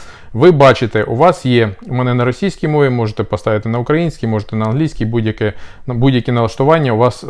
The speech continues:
так само буде виглядати ваше відео. Що вам потрібно зробити? У вас є в, е, в лівому нижньому куті, е, наз-, називається розмір. Коли ви на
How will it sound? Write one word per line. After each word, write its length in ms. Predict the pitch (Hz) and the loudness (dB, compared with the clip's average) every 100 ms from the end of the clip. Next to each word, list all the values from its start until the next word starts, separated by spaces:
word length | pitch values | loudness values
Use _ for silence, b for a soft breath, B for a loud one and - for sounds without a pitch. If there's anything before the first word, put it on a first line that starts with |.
| 113 | -4
так 180 | 123 117 | -4 -2
само 240 | 123 113 | -2 -2
буде 340 | 104 113 110 107 | -2 -2 -2 -2
виглядати 500 | 120 117 110 123 104 | 0 2 4 2 2
ваше 300 | 110 - 104 | 0 0 -4
відео. 280 | 92 78 76 B B B | -6 -8 -12 B B B
Що 140 | - | 4
вам 120 | 196 165 | 4 4
потрібно 340 | 147 156 147 | 2 4 4
зробити? 380 | 131 120 90 101 | 2 2 -2 -2
У 60 | |
вас 320 | 123 190 - 147 | 2 2 2 -4
є 300 | 131 123 117 | 2 4 2
в, 240 | 113 107 131 | -2 0 4
е, 440 | 147 147 139 127 - - - 120 110 110 107 101 | 6 8 6 4 -4 -16 -10 -6 -4 -4 -6 -4
в 140 | 113 | 2
лівому 540 | 156 160 139 123 117 - | 4 6 4 2 0 -2
нижньому 420 | 127 127 123 117 | 0 2 0 0
куті, 460 | 131 127 190 202 - b b b - | -2 -2 -2 -2 -4 b b b -14
е, 40 | |
наз-, 480 | - - 123 127 123 | -10 -4 0 0 0
називається 760 | 127 123 120 151 165 147 135 127 | 0 2 4 6 6 6 2 4
розмір. 400 | 135 139 101 95 | 6 4 4 2
Коли 240 | 160 196 | 4 6
ви 380 | 190 139 143 135 - | 6 6 6 4 -2
на 340 | 127 135 156 | 0 2 2